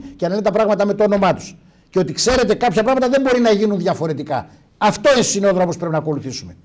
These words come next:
Όχι όταν είμαστε στην αντιπολίτευση να λέμε άλλα και όταν είμαστε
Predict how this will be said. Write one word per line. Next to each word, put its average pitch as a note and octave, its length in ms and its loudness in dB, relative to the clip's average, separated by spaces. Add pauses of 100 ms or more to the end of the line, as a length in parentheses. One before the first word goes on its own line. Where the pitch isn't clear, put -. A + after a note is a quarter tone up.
(260)
Όχι B3 240 0
όταν A#3 180 0
είμαστε A#3 280 0
στην A3 60 0
αντιπολίτευση G3+ 560 0
να G3 100 0
λέμε G3 200 2
άλλα F#3+ 260 2 (220)
και - 80 -2
όταν F#3 120 0
είμαστε G3 140 0